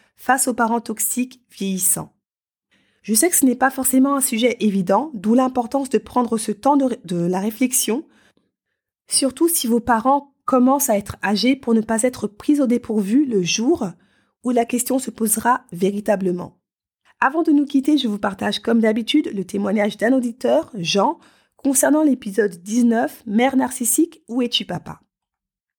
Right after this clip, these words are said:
Waouh, ça secoue ! Plein de choses qui me correspondent également en tant qu'homme, fils de mère narcissique et père soumis défaillant. Avec une sœur adorable. Ça remue,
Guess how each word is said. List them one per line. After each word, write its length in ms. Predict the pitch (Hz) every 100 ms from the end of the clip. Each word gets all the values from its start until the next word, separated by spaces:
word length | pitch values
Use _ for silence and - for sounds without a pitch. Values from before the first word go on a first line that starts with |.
| _ - _ _ -
Waouh, 520 | 175 269 254 220 180 -
ça 280 | - - 233
secoue ! 580 | - - 294 - 220 - _ _ _ -
Plein 200 | - 330
de 100 | 320
choses 220 | 294 330
qui 120 | 330 269
me 120 | 254
correspondent 600 | 254 254 233 - 285 262 -
également 600 | 247 254 247 254 277 220
en 60 |
tant 160 | 214 202
qu'homme, 380 | - - 165 135
fils 320 | _ - 240 254
de 100 | 208
mère 200 | 208 220
narcissique 680 | 208 - 208 - 294 - -
et 100 | 220
père 280 | 226 226 254
soumis 500 | - 226 247 262 -
défaillant. 600 | 180 202 196 180 180 - _ _ _ _ _ _ -
Avec 260 | 196 214 214
une 80 |
sœur 320 | 226 - 269 -
adorable. 680 | 233 233 220 190 170 156 185 _
Ça 200 | - -
remue, 380 | 233 240 254 320